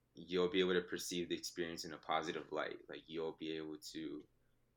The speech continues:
use it to benefit others and help people, and you might be able to do that through a book," because he knew that I like to write a lot.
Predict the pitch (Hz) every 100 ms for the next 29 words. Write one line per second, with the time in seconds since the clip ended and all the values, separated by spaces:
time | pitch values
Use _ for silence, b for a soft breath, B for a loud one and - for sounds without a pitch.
0 | _ - 85 87 90 87 92 90 82 82
1 | 82 85 87 85 76 73 90 87 - 80
2 | 78 78 76 80 80 85 82 87 87 80
3 | 85 82 80 78 82 78 76 92 85 -
4 | - - - - 76 - 78 80 82 78
5 | 76 78 76 80 85 90 78 78 78